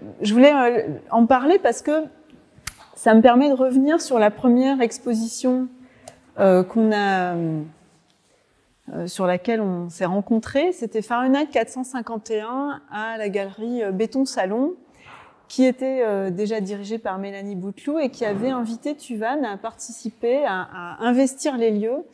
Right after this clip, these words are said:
sur un projet qu'elle avait appelé Fahrenheit quatre cent cinquante et un. C'est quand les pompiers, euh, deviennent pyromanes, qu'ils brûlent les livres, et que, euh, euh, la forme de savoir, euh, qu'on a l'habitude de, de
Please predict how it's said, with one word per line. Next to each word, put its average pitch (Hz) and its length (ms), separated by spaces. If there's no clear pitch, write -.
sur 233 180
un 233 80
projet 240 320
qu'elle 285 160
avait 214 180
appelé 247 420
Fahrenheit 240 500
quatre 226 220
cent 262 140
cinquante 233 420
et 220 60
un. 202 160
C'est - 180
quand 240 200
les 220 160
pompiers, 254 640
euh, 196 120
deviennent 208 400
pyromanes, 220 800
qu'ils 208 240
brûlent 202 380
les 196 120
livres, 202 480
et 202 140
que, - 180
euh, 185 720
euh, 165 380
la 180 120
forme 226 380
de 196 100
savoir, 214 720
euh, 175 240
qu'on 175 180
a 175 80
l'habitude 180 460
de, 160 220
de 175 120